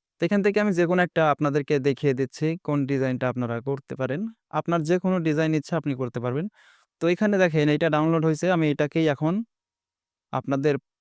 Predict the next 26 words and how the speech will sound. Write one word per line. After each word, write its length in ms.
কিভাবে 300
প্রম্পট 300
তৈরি 220
করতে 280
হয়, 240
এই 160
ডিজাইনটা 400
তৈরি 260
করে 220
আপনি 180
A 100
to 120
Z 80
দেখিয়ে 320
দেব। 220
তো 120
এখান 260
থেকে 180
আমি 220
স্ক্রিনশট 640
নিয়ে 180
নিচ্ছি, 340
যেহেতু 260
এটাকে 260
আমাদের 240
প্রথমে 320